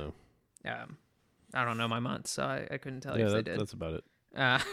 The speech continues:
Speaker 2: <laughs> so, uh, I, before we start, like, actually talking about the music, uh, I do wanna,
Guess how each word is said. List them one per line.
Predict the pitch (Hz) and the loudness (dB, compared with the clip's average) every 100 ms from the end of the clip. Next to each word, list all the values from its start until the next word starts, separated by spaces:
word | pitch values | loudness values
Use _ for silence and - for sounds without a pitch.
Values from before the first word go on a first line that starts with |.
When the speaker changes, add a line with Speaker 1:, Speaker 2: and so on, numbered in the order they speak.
| - | 2
Speaker 2:
<laughs> | 220 - - - - - | 4 4 -2 -18 -18 -10
so, | - 165 156 | 8 12 12
uh, | 147 135 | 12 10
I, | 117 147 - - 147 | 8 2 0 -14 -4
before | 139 147 | 0 2
we | 131 | 2
start, | 123 131 120 117 | 2 4 4 4
like, | 117 117 | 0 0
actually | 107 120 | -2 -2
talking | 123 120 | -2 0
about | 113 113 | 0 -2
the | 120 | -2
music, | 113 117 131 - _ _ - - | -4 -2 -2 -4 _ _ -20 -2
uh, | 117 | 2
I | 110 113 | 4 2
do | 120 113 | 2 0
wanna, | 113 110 | 0 0